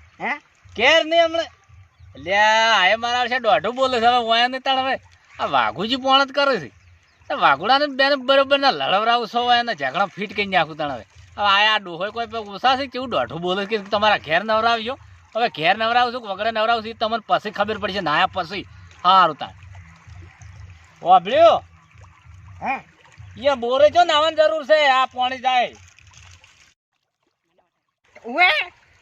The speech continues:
Speaker 1: તમારું ચાલુ છે?
Speaker 2: અરે, બોરે આપણો ને ખેતરે આપણું છે. નાવો તમે તાર આખો દાડો માં ખંગોળી ખો.
Speaker 1: ખો કોણ તમે ના?
Speaker 2: અરે, કોણ તમે ના? તમે તાર નાવો.
Speaker 1: હે?
Speaker 2: કોઈ કે તો મન કેજો. બેહો તમે તાર.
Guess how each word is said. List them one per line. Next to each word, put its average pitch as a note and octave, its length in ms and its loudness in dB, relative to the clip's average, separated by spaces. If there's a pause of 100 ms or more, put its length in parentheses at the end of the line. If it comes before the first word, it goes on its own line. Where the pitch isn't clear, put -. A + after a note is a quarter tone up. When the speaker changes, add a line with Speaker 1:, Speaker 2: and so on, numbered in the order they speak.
(240)
Speaker 1:
તમારું G4+ 400 0
ચાલુ G#4 300 0
છે? G#4 220 -2 (120)
Speaker 2:
અરે, A#3+ 400 4
બોરે G#3+ 460 -4
આપણો D4 420 0
ને D4+ 160 0
ખેતરે C4+ 440 0
આપણું D#4 300 -4
છે. D#4 260 0
નાવો A3 340 2
તમે D4+ 240 -4
તાર D#4 160 0
આખો C#4+ 260 -2
દાડો D4 360 -2
માં D4+ 160 -2
ખંગોળી D4 380 -2
ખો. D#4 360 6
Speaker 1:
ખો - 520 -2
કોણ G4 240 0
તમે G4+ 300 0
ના? F#4 320 -2
Speaker 2:
અરે, C#4+ 220 -4
કોણ A3+ 300 -4
તમે B3+ 340 2
ના? C4 300 4
તમે B3 220 -6
તાર C4 140 -2
નાવો. A3+ 580 0 (560)
Speaker 1:
હે? E4+ 240 0
Speaker 2:
કોઈ C#4+ 300 0
કે C#4 220 -2
તો D4 100 -6
મન C4 200 -6
કેજો. D4 540 -4 (1000)
બેહો C4+ 240 2
તમે D4+ 160 -4
તાર. D4 280 2